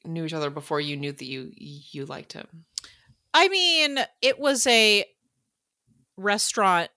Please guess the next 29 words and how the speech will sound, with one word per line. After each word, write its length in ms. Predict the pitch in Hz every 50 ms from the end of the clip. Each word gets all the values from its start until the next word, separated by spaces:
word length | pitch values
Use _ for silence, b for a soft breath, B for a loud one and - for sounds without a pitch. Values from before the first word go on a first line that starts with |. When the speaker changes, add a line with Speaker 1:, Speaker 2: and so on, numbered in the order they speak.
| -
Speaker 2:
romance, 680 | 190 185 180 175 165 160 143 139 151 180 196 - - -
which 220 | - 190 - - -
means 320 | 196 190 190 190 185 -
that 200 | - 196 175 170
Speaker 1:
Mm. 40 | 165
Speaker 2:
it 180 | - - - - _ -
was, 500 | 175 165 180 180 175 170 165 - - - -
it 140 | - 180 165
started 420 | - - - 202 185 185 185 180 175
out 340 | 170 170 175 - 165 - _ _ -
with 320 | 175 165 170 160 160 - - _ _ -
making 420 | 185 170 170 165 160 - 175 160 143
out 520 | 120 123 143 165 202 - - - - - - _ _ _ _ -
Speaker 1:
Mm-hmm. 220 | 180 175 180 180
Speaker 2:
drunkenly 500 | 175 190 180 180 165 - 202 185 185 185
after 340 | 175 165 160 156 - - 170
work 440 | 147 139 - - - _ - - _ _ _ _ _ _ -
and 220 | 175 175 170 175
Speaker 1:
Yeah. 80 | 175 170
Speaker 2:
then 340 | 170 170 165 165 165 165 165 -
led 380 | - 175 175 175 175 170 165 -
to 200 | - 202 170 165
a 100 | 160 151
relationship, 760 | 143 135 131 131 - - - - - - - - - - - - - -
as 240 | - 147 147 156
I 140 | 165 143 143
think 160 | 143 180 160 160
Speaker 1:
Yeah. 100 | 165 165
Speaker 2:
most 300 | 170 160 - - - -